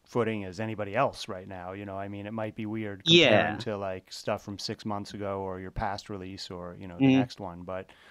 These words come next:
Speaker 1: um, so now the million dollar question, uh, literally, maybe, is, uh, you have a big tour coming up.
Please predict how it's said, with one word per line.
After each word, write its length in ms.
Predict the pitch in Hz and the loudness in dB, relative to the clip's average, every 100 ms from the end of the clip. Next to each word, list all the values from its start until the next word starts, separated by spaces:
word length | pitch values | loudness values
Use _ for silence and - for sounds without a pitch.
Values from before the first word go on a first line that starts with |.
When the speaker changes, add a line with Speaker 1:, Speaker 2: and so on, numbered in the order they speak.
| - - | -20 -6
Speaker 1:
um, 480 | 123 107 104 101 107 - - | 0 2 2 0 -4 -6 -4
so 100 | - | 8
now 120 | 156 | 10
the 80 | 165 | 12
million 320 | 165 185 208 | 12 12 10
dollar 280 | 151 123 117 | 10 8 8
question, 580 | 117 110 95 - 123 143 - _ - | 4 0 -2 -2 0 -2 -6 _ 0
uh, 360 | 117 113 107 107 | 4 4 4 0
literally, 640 | 107 131 131 110 107 120 - - | 0 2 4 2 0 -4 -6 -4
maybe, 480 | 113 110 117 131 - _ _ - | -2 0 0 -2 -4 _ _ -2
is, 300 | 117 110 110 | 0 0 2
uh, 320 | 110 110 113 | 4 4 4
you 80 | 113 | 4
have 100 | 143 | 2
a 40 | |
big 240 | 120 165 175 | 4 2 4
tour 260 | - 160 | 6 6
coming 320 | 185 110 98 92 | 6 0 -2 -4
up. 280 | 90 - | -6 -6